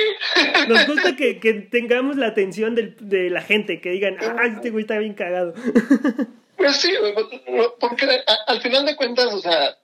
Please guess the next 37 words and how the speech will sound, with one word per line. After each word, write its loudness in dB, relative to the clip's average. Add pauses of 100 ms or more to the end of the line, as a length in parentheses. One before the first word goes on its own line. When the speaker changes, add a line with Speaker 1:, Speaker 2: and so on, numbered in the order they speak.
(100)
Speaker 1:
tú -2
estás 0
hablando 0
de -2
ti, -4
o 0
sea, -4
todo 0
lo -2
que -8
te -4
gusta, 0
lo -4
que -12
no -6
te -6
gusta, -2
lo -4
que -12
te -6
pasa, 0 (500)
eh, -2 (100)
y, -8
y, -2
y 0
estás 0
compartiendo 0
algo 0
tuyo, 0
y 0
realmente, 0
pues -4
sí, 0
es, -2
es -2
bien, 2 (800)
mírenme 2